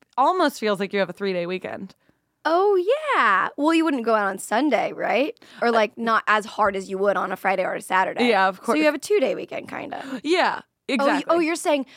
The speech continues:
Speaker 2: Friday night is, like, another day.
Speaker 1: It feels like a, a three-day weekend.
Speaker 2: Yes.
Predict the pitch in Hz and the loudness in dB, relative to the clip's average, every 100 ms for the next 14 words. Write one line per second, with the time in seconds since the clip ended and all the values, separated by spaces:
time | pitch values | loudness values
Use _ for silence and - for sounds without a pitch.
0 | - - 277 269 247 254 240 233 220 208 | -10 -2 0 0 0 0 0 -2 0 -2
1 | - 226 226 226 214 190 - 208 127 - | 0 -2 0 0 0 -2 -2 -2 -2 -4
2 | - 311 - 311 311 285 247 220 233 208 | -2 -2 0 2 2 2 0 2 0 2
3 | 220 214 - 214 196 185 165 - 117 208 | 0 0 0 0 0 -2 -6 -8 -8 -2
4 | 247 165 - | 0 0 -4